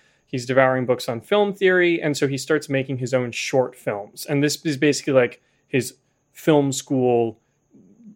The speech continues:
portion of his life, where he's borrowing money from people constantly. He's shooting these short films. He's selling documentaries to various publications. He finally, like,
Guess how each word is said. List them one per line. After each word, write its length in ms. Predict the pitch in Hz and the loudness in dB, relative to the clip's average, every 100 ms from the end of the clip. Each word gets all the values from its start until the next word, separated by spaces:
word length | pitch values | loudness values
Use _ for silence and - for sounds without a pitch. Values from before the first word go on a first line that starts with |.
| _ - | _ -2
portion 360 | 160 131 143 | 2 2 0
of 140 | 135 113 | -2 -2
his 180 | 120 | -4
life, 340 | 120 104 104 - | -2 -4 -4 -4
where 100 | 135 | -2
he's 100 | 120 | 2
borrowing 460 | 160 185 190 180 | 4 4 4 2
money 200 | 165 156 | 0 -2
from 200 | 156 156 | -2 -4
people 260 | 147 143 151 | -4 -2 -4
constantly. 540 | 147 135 131 147 135 | -2 -4 -4 -6 -4
He's 120 | 123 113 | -4 -6
shooting 340 | - 190 180 | -2 0 0
these 100 | 170 | 0
short 320 | - 151 143 | -2 -2 -2
films. 440 | - 143 135 135 131 | -2 0 0 -2 -6
He's 140 | 123 | -8
selling 320 | - 151 147 | -4 -2 -2
documentaries 800 | 143 131 - 135 131 131 127 123 - | 0 -2 -2 -2 -2 -2 -2 -4 0
to 180 | 127 113 | 0 2
various 320 | 135 131 127 | 0 0 0
publications. 880 | - 127 - 196 190 185 175 165 - - _ - _ _ _ _ | -4 -4 -2 -2 0 -2 0 -2 -6 -20 _ -20 _ _ _ _
He 180 | - 165 | -8 -4
finally, 400 | - 214 220 214 | 2 4 6 6
like, 320 | 196 156 - | 6 4 0